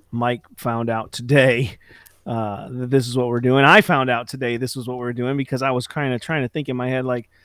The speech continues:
should we do our sixteen eighty-nine show, or should we, should I try to grab a guest on? And I actually was trying to get a guest,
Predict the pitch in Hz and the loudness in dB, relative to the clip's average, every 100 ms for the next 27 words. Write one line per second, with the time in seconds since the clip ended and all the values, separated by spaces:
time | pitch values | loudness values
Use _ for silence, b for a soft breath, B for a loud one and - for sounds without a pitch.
0 | b b b - 165 135 123 170 208 190 | b b b -8 -4 -4 2 4 4 2
1 | 196 - 165 160 156 151 143 143 143 - | -4 -4 -4 -2 -2 -2 -2 -2 -4 -6
2 | 139 135 139 139 135 135 135 120 113 107 | -4 -2 0 -2 -2 -4 -8 -10 -8 -8
3 | 139 123 120 123 120 117 - 120 113 156 | -8 -8 -6 -6 -6 -10 -10 -10 -10 -6
4 | 175 160 143 143 123 113 131 120 - 135 | -6 -4 -2 -4 -4 -6 -6 -6 -6 -6
5 | 131 b b - 175 277 240 196 160 139 | -6 b b 0 2 4 2 2 2 4
6 | 190 147 - 175 202 147 135 123 113 101 | 2 2 -4 -2 -2 -4 -4 -6 -6 -14
7 | 113 - | -14 -14